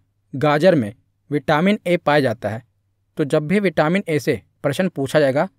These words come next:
तो नाइंटी नाइन परसेंट ऑप्शन में गाजर ही दिया होता है। तो गाजर में सर्वाधिक मात्रा में विटामिन ए पाया जाता है। उसके बाद पके हुए फलों में, जैसे कि आम, पपीता, हरी पत्तेदार सब्जियों में,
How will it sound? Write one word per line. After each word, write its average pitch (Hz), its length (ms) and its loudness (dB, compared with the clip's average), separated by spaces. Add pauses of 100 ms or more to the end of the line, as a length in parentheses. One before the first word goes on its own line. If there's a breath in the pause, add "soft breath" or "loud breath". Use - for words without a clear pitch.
(420)
तो 160 60 4
नाइंटी 160 340 0
नाइन 185 240 2
परसेंट 160 400 -2 (220)
ऑप्शन 139 300 0
में 170 180 0 (360)
गाजर 147 420 2
ही 190 120 2
दिया 170 180 2
होता 113 260 -2
है। 107 140 -8 (420)
तो 156 80 0
गाजर 151 380 4
में 117 180 -2 (340)
सर्वाधिक 156 500 0
मात्रा 147 340 0
में 135 180 0 (320)
विटामिन 143 480 0
ए 202 100 -2 (340)
पाया 147 140 2
जाता 110 300 -2
है। 110 140 -10 (420)
उसके 143 240 -2
बाद 143 180 4 (420)
पके 165 240 2
हुए 170 280 2 (160)
फलों 135 280 0
में, 170 140 -2 (320)
जैसे 147 260 0
कि 156 180 -4 (160)
आम, 139 300 -2 (300)
पपीता, 139 540 0 (500)
हरी 156 240 0
पत्तेदार 160 640 0 (160)
सब्जियों 123 440 -2
में, 170 200 -2